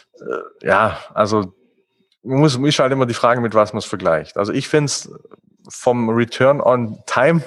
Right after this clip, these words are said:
richtig, richtig ein geiles Investment. Von dem her, ich kann's jedem empfehlen. Und, ähm, ja,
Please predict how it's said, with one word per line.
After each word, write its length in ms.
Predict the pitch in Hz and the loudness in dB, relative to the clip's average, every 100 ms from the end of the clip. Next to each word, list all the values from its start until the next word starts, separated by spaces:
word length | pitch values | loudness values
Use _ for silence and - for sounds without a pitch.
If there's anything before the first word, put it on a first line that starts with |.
| - - - - - | -6 -14 -14 -14 0
richtig, 420 | 127 170 143 120 | 2 2 0 0
richtig 380 | 131 - 123 123 | -2 -2 -4 -2
ein 140 | 117 | 0
geiles 360 | 113 110 123 120 | 2 4 2 -2
Investment. 640 | 110 101 127 - 123 117 | 2 2 2 0 0 0
Von 140 | 117 | -4
dem 200 | 104 107 | -2 2
her, 120 | 113 104 | 2 2
ich 100 | - | -2
kann's 240 | 110 104 | -6 -4
jedem 300 | 113 110 107 | -2 0 -2
empfehlen. 500 | 98 - 117 131 127 - - - | -2 0 2 2 -2 -12 -18 -10
Und, 420 | 113 110 110 104 110 | 0 0 0 -2 2
ähm, 440 | 107 104 104 101 - | 4 4 2 -4 0
ja, 220 | 110 101 | 2 2